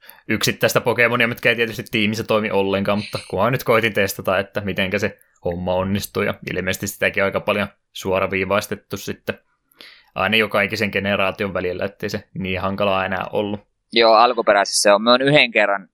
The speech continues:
Speaker 2: E V treenannut mun tiimin, ja se oli silloin... Äh, tu-, tu-, tu-,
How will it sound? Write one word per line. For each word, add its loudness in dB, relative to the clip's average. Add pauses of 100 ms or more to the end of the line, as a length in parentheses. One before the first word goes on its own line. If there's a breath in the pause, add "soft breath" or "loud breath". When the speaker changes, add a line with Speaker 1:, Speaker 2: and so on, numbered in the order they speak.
(240)
Speaker 2:
E 4
V 2
treenannut -2
mun -10
tiimin, 0
ja -4
se -2
oli 2
silloin... 0 (1300)
Äh, 4 (960 loud breath)
tu-, -12
tu-, 0
tu-, 4